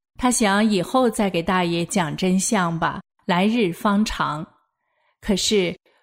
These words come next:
不大一会儿功夫，就听说前面发生了车祸。没想到，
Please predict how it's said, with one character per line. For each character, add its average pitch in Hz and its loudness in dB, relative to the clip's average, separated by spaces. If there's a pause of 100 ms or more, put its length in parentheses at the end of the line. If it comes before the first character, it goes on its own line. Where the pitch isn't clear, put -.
(100)
不 214 2
大 262 2
一 185 2
会 214 0
儿 185 2
功 196 2
夫， 180 -4 (240)
就 277 0
听 247 4
说 269 2
前 190 0
面 220 4
发 233 0
生 247 0
了 180 2
车 247 0
祸。 208 -2 (500)
没 202 2
想 185 0
到， 170 -2